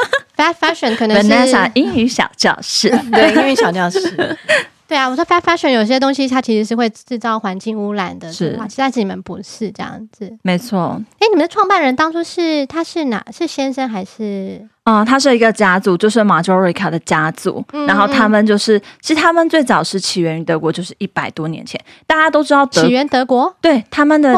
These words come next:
Speaker 2: 起源是德国。
Speaker 1: 哦。
Speaker 2: 这是一个，呃，小知识，就是德国有十六个州，
Speaker 1: OK。
Speaker 2: 但是 Majorica 它是十七，第十七个邦。他们叫做邦-，Bundes，
Speaker 1: 嗯。
Speaker 2: 就是联邦，
Speaker 1: 嗯哼。
Speaker 2: 所以他们都会戏称说马略卡是德国第十七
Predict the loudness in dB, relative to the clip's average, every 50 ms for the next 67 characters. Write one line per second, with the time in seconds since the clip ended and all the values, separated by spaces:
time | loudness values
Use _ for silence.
0 | 2 2 2 2 2 2 2 0 0 -2 -4 0 2 0 0 2 0 -2 -2 -2
1 | -4 -16 -20 _ _ _ _ _ _ _ _ _ _ _ -20 -20 _ _ 0 2
2 | 4 4 2 4 4 4 4 4 2 0 0 _ 2 4 4 2 2 2 0 -2
3 | -2 -2 -6 -4 -2 -2 -2 -2 -2 -2 -2 0 2 0 0 2 2 0 0 2
4 | 2 2 2 2 2 0 -4 -4 -2 0 2 2 2 2 0 -4 -12 -8 -6 -4
5 | -4 -4 -6 -10 -16 _ _ _ _ _ _ -2 0 2 2 4 4 4 4 4
6 | 4 4 4 2 2 0 0 -2 -2 -2 -2 -2 -4 -6 -6 -6 -6 -10 -10 -10
7 | -12 -14 -14 -16 -16 -16 -16 -16 -18 _ _ -6 -6 -6 -8 -14 -16 -18 -18 -18
8 | -20 -20 _ _ _ _ _ _ 0 0 0 -2 -8 -12 -16 _ _ _ _ _
9 | 0 2 2 2 2 2 2 0 -2 -2 -4 _ -2 -2 0 0 -4 -6 -8 _
10 | _ 0 0 0 -2 -2 -4 -4 -8 -14 -20 _ _ _ _ _ -18 -6 -6 -2
11 | -2 -2 -2 -2 _ _ _ _ _ 2 2 2 2 2 2 2 0 0 0 -4
12 | -8 -6 -4 -2 -2 0 2 2 2 0 0 -4 -6 -4 0 2 2 4 4 4
13 | 4 4 2 2 2 2 2 2 2 2 4 4 4 4 4 4 4 4 2 0
14 | 0 0 -4 -4 -4 -4 -4 -2 -2 -2 0 -2 -4 -2 0 -2 -2 -2 -4 -8
15 | -10 -10 -12 -12